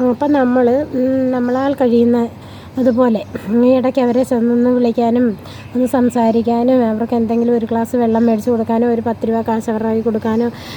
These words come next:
ഒക്കെ നമ്മൾ ഓരോരുത്തരും ശ്രമിക്കുക. അപ്പം തന്നെ അവർക്കൊരു സന്തോഷം ഉണ്ടാകും. ഉം, അവർക്ക്, ആം, വേറെ ഒരു, ഉം, പിന്നെ എന്നാ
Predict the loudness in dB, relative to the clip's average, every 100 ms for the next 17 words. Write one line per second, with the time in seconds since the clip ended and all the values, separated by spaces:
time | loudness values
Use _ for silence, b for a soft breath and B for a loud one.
0 | B 0 2 4 4 2 2 0 0 0
1 | 0 2 0 0 0 -4 -4 B B B
2 | -8 -4 0 2 2 2 0 2 0 2
3 | 0 2 0 0 0 2 2 2 2 0
4 | -2 -4 0 2 2 0 0 -2 0 -2
5 | B B B -2 0 2 0 0 2 4
6 | 4 4 4 2 2 0 0 0 2 2
7 | 2 0 -2 -2 -2 0 0 0 -2 0
8 | 0